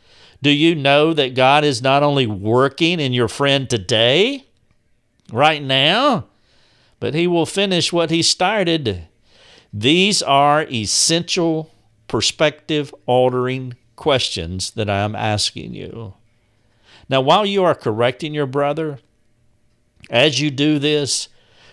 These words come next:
be sure that he knows you have faith that God will change him. You know that text in Philippians one six? You know it's true, but as you are correcting him, make sure that he,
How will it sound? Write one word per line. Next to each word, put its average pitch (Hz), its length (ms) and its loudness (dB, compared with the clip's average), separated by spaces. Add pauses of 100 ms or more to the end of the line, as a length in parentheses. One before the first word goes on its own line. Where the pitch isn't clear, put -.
(140)
be 196 200 0
sure 123 480 0
that 139 160 -4
he 147 220 0
knows 107 520 -2
you 131 140 0
have 123 240 0
faith 123 640 -2
that 131 180 -2
God 127 260 2
will 131 160 -2
change 151 480 0
him. 92 200 -2
You 95 80 -6
know 101 120 -2
that 113 200 -4
text 117 240 -2
in 117 80 -4
Philippians 127 480 -2
one 123 220 -2
six? 117 520 -2 (760)
You 120 200 -2
know 143 220 2
it's 120 200 -4
true, 156 560 0
but 113 160 -2
as 131 220 2
you 135 100 0
are 127 100 2
correcting 117 720 -2
him, 123 400 -2
make 131 240 -4
sure 123 460 0
that 107 180 -4
he, 120 300 -2